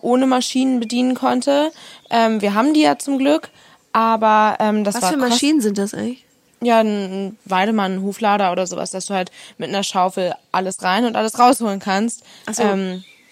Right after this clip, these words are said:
Speaker 1: weil das sonst, also mit der Hand, der Boden ist ultra schwer, der Waldboden, weil
Speaker 2: Ja.
Speaker 1: er immer eine gewisse Feuchte hat.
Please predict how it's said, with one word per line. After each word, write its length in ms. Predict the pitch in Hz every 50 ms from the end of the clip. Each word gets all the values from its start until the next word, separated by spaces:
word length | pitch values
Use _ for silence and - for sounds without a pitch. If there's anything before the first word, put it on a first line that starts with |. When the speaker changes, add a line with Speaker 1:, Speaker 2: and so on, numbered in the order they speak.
| - - - _ -
Speaker 1:
weil 320 | 196 196 190 190 196 196
das 220 | - 202 190 180
sonst, 320 | - 208 196 202 190 - -
also 160 | - 196 190
mit 140 | 196 196 196
der 140 | 196 190 180
Hand, 200 | 185 190 214 208
der 100 | 214 185
Boden 220 | 190 208 214 208
ist 180 | 196 202 - _
ultra 380 | - 220 226 233 226 - - 196
schwer, 340 | - - - 196 202 196 185
der 140 | 180 175 170
Waldboden, 480 | 180 170 175 - - 185 185 196 208
weil 80 | 214 214
Speaker 2:
Ja. 60 | -
Speaker 1:
er 40 | 214
immer 120 | 208 214 208
eine 140 | 196 196
gewisse 260 | 185 190 190 196 - 190
Feuchte 440 | - - 220 220 240 - - 220
hat. 200 | 202 196 196 190